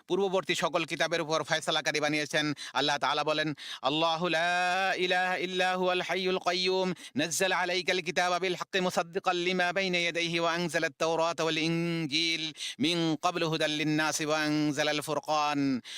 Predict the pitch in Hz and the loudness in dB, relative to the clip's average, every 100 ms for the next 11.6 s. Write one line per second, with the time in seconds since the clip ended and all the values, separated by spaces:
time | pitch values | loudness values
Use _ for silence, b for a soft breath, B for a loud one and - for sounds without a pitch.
0 | B 120 139 151 160 151 147 160 160 147 | B -2 0 2 2 0 0 0 0 -2
1 | 170 160 160 160 160 170 170 170 B B | 0 2 2 2 2 2 0 -2 B B
2 | 156 175 180 175 175 175 185 175 185 - | 0 2 0 2 0 2 0 0 -2 0
3 | 190 185 180 185 196 196 B - 170 180 | 0 2 2 2 2 0 B -4 -2 -2
4 | 185 185 180 180 175 180 170 170 170 165 | 0 0 2 0 0 0 0 2 0 0
5 | 160 160 156 151 B - 165 160 165 156 | 2 2 0 -2 B -2 0 0 0 0
6 | 156 156 180 160 - - 170 170 175 175 | 0 -2 -2 -4 -4 -2 0 2 0 0
7 | 175 170 170 175 170 180 170 175 180 165 | -2 0 0 0 -2 -2 -2 -2 0 0
8 | 175 180 B B 139 170 180 180 175 160 | 0 -4 B B 0 0 0 0 -2 -4
9 | 160 165 175 156 170 170 170 160 170 165 | -4 0 -2 0 -2 0 0 -2 -2 0
10 | 165 160 156 160 160 B B - 156 135 | 0 0 -2 -2 -4 B B -2 0 0
11 | 160 160 160 147 160 160 | 0 0 -2 -4 -4 -2